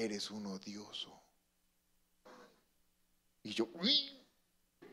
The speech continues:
Y el Espíritu Santo me dice, "Muy odioso". Es una voz que inmediatamente te corrige. El Espíritu Santo no va a esperar semanas para corregirte.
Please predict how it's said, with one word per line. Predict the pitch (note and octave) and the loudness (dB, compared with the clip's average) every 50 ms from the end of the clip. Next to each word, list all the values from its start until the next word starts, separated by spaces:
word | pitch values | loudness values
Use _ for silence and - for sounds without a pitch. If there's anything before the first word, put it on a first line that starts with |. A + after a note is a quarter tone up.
| - - - - - - - - - - - - - - - - - - - - - - | -16 -16 -14 -14 -14 -14 -14 -14 -14 -16 -16 -16 -14 -14 -16 -16 -16 -16 -18 -16 -4 2
Y | - C3 | 4 6
el | B2+ | 6
Espíritu | B2+ - - B2 B2 B2 A#2 | 6 8 10 8 10 10 8
Santo | A#2 A2+ G2 G#2 | 4 4 4 2
me | F#2+ G#2 | 2 4
dice, | G2+ F2 F2+ E2+ D#2 - | 2 2 0 -2 -4 -6
"Muy | E2+ F#2 A#2 C#3 D3 D#3 E3+ E3+ E3 C#3 | -8 -4 4 8 12 12 12 12 12 12
odioso". | A2 F#2 F#2 F2+ F#2 G#2 - - - - - - _ _ - _ _ - - - - - - - - - - - - - - - - - - - - - - - - - - - - - - - - - - - - - - - - _ _ _ _ _ _ _ _ _ _ _ _ _ _ _ _ _ _ _ - - - - - - _ _ _ _ _ _ _ _ _ _ _ _ _ _ _ _ _ _ _ - | 10 6 2 0 -4 -6 -6 -8 -10 -12 -14 -18 _ _ -20 _ _ -20 -20 -16 -14 -14 -12 -10 -10 -10 -10 -10 -8 -8 -8 -8 -8 -8 -8 -8 -8 -8 -10 -10 -10 -10 -12 -12 -12 -14 -14 -14 -16 -16 -18 -20 -20 -20 -20 -20 -20 _ _ _ _ _ _ _ _ _ _ _ _ _ _ _ _ _ _ _ -20 -20 -20 -20 -20 -20 _ _ _ _ _ _ _ _ _ _ _ _ _ _ _ _ _ _ _ -12
Es | - - | -8 -2
una | - A2 A2 A2+ | 0 6 8 10
voz | B2 B2+ C#3 C#3+ C#3 - - - - - - _ _ _ _ _ - | 12 12 10 8 6 0 -8 -10 -14 -18 -20 _ _ _ _ _ 0
que | - B2+ | 2 4
inmediatamente | C3 C3+ B2+ A#2+ A#2 A2 G#2+ F#2 G2+ A2+ A#2+ C3+ C#3+ - D#3 D#3 D#3+ D#3 D#3 D3 C3 A2+ | 4 4 4 4 4 2 2 2 4 8 8 8 8 8 6 6 6 6 6 6 4 4
te | - A2 | 4 2
corrige. | - - G2+ G#2 - G#2 - - F2 - - - _ _ _ _ _ _ _ _ - - - | 2 2 2 2 2 0 0 -2 -6 -10 -12 -20 _ _ _ _ _ _ _ _ -20 -8 -2
El | - A#2+ | 0 0
Espíritu | - - B2+ A#2+ A#2+ - | 2 2 2 2 4 6
Santo | C3+ C#3+ C3 A#2 C3 B2+ | 6 6 8 8 6 6
no | C3 | 8
va | C3+ | 6
a | |
esperar | C3+ - - C3+ C3 C3+ C3 B2 | 6 8 8 10 10 10 10 10
semanas | - - D#3+ D3+ C#3+ C#3+ D3+ D#3+ E3+ E3+ D#3+ C#3 B2 - | 6 6 8 8 8 10 12 12 12 12 10 6 2 2
para | - A2 G#2+ G#2+ | 2 4 4 4
corregirte. | - - G#2 G2 G2 G2 F#2+ G2+ G#2+ G2 - - - | 4 2 0 0 0 0 0 -2 -4 -4 -6 -8 -10